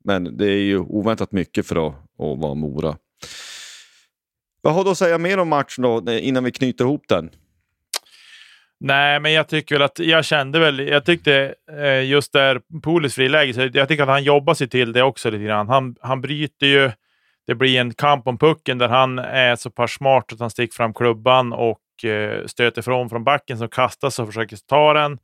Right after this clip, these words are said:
Speaker 2: Eh, men som sagt,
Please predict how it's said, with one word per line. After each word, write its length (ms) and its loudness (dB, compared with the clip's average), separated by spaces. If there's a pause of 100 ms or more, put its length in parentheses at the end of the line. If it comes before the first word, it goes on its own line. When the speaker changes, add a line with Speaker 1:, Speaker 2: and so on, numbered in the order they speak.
(920)
Speaker 2:
Eh, 840 2 (300)
men 180 -2
som 100 -10
sagt, 460 -2